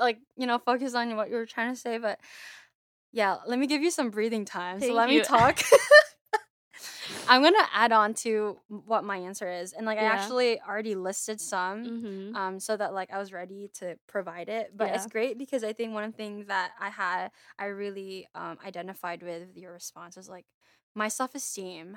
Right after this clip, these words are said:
Speaker 1: has always been very questionable from a young age. And I think that's
Speaker 2: Mm-hmm.
Speaker 1: just, like, a people pleaser. That's me, like,
Speaker 2: Yeah.
Speaker 1: "Mom, Dad, am I doing a good job?" energy, you know?
Speaker 2: Mm-hmm.
Speaker 1: Um, but, oh my gosh, the amount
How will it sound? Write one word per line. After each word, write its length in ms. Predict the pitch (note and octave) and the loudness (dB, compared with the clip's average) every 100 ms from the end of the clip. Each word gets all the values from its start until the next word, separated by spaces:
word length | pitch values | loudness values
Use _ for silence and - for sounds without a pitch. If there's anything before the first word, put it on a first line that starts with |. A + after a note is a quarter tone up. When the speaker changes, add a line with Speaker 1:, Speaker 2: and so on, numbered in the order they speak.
| - | -10
Speaker 1:
has 120 | G#3 | -6
always 320 | F#3+ G#3 A3 | -4 -6 -8
been 500 | G3+ F#3 F#3 G#3 B3 | -10 -12 -10 -10 -10
very 200 | G#3+ G3+ | -10 -12
questionable 800 | _ - G3+ - G#3 F#3+ F#3 F3+ | _ -18 -16 -14 -12 -12 -12 -14
from 220 | _ G#3+ G3+ | _ -16 -14
a 40 | |
young 240 | F#3+ F#3+ | -14 -16
age. 240 | - F3 G3 | -14 -16 -12
And 100 | F#3+ | -8
I 80 | A#3 | -6
think 160 | A3 | -6
that's 160 | G#3 G3+ | -6 -6
Speaker 2:
Mm-hmm. 40 | A3 | -10
Speaker 1:
just, 80 | |
like, 120 | A#3 G3+ | -12 -14
a 60 | |
people 380 | - G#3 - G3 | -16 -20 -14 -16
pleaser. 520 | _ F#3+ F#3 F#3 F#3+ _ - _ | _ -16 -14 -16 -18 _ -20 _
That's 180 | A3 G#3+ | -6 -6
me, 160 | A#3 G#3+ | -4 -4
like, 180 | F#3+ | -4
Speaker 2:
Yeah. 20 | F#3+ | -4
Speaker 1:
"Mom, 240 | C4+ C#4 | -4 -2
Dad, 140 | C4+ C4+ | -4 -4
am 100 | C4+ | -6
I 60 | |
doing 220 | C4 C4+ | -8 -10
a 100 | C4+ | -10
good 200 | B3 B3+ | -8 -10
job?" 440 | A3 A#3 A#3 A#3+ A3 | -6 -4 -2 -4 -6
energy, 520 | A3+ A#3+ A#3+ A#3 A#3 A#3 | -4 0 0 0 -2 -2
you 80 | A3 | -2
know? 320 | G#3 G#3 G#3+ | 0 0 0
Speaker 2:
Mm-hmm. 260 | G#3+ A3 B3+ - - | -2 -6 -14 -8 2
Speaker 1:
Um, 420 | A3+ A3+ A3+ - _ | 4 4 2 -8 _
but, 400 | G3 A3+ G#3+ - _ _ _ | -4 -2 0 -4 _ _ _
oh 120 | A3+ A3+ | -6 -4
my 160 | A3+ | -4
gosh, 400 | G#3 G3+ G3 - _ _ | -4 -6 -6 -10 _ _
the 200 | G#3 G#3+ - _ | -8 -6 -8 _
amount 540 | A3+ A3 G3 A#3 D4 | -8 -4 -2 -2 -2